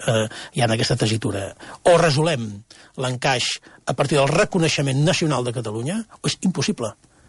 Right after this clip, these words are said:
de resoldre. O s'accepta, i aquesta és una qüestió que l'estat espanyol, fixi's els problemes que té el senyor Pedro Sánchez, entre altres coses, per haver dit una cosa tan revolucionària que diu que potser aquesta gent a Catalunya, i si l'escoltem?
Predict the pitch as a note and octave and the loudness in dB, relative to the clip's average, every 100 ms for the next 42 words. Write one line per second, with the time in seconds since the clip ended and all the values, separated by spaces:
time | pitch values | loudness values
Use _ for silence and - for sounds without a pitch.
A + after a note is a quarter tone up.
0 | - - A#2 A2+ A2+ A2 C3 D3 C3+ - | -10 -2 0 2 0 2 2 2 2 0
1 | A3+ - G3+ B3+ _ _ _ - _ _ | 0 0 -2 -2 _ _ _ -20 _ _
2 | - A2+ E3 A3+ E3+ D#3+ C3 C#3 F3 F3 | -10 -4 -2 0 2 0 0 -2 -2 0
3 | C3+ B2 - - - A#2 C3 D3 - D3 | 0 0 -6 -16 -10 -6 -4 -2 0 2
4 | D3 E3 A3 - - D3 E3 D3+ D3+ D#3+ | 4 2 0 -6 -4 -2 0 0 0 0
5 | D3+ D3+ D3 D3 D3+ C#3+ - E3 G#3+ G#3+ | 0 -2 0 0 2 0 2 2 2 0
6 | - - - D#3+ G#3+ C4 F#3 - E3 A3 | -6 -10 -2 2 2 2 0 0 2 0
7 | A3+ - - - - - D#3+ D#3+ G3 G#3 | -4 -8 -20 -20 -20 -2 0 2 2 2
8 | G3 F#3 F3 F3+ F3 D#3+ D3+ D3+ C#3+ F3+ | 0 0 0 0 0 0 0 0 0 0
9 | E3 D#3+ - - C#3+ - C#3 - F#3+ - | 0 -2 -6 -12 -10 -6 -2 0 -2 -4
10 | D3+ D#3+ F3 D#3 D#3 C#3+ - - - - | -6 -4 0 2 2 0 -6 -20 -10 -4
11 | D#3 C#3+ C3+ E3 F#3 - _ _ - F#3 | 0 2 2 2 0 -8 _ _ -2 0
12 | G#3+ G#3 - A3 G2+ | 2 0 0 -2 -2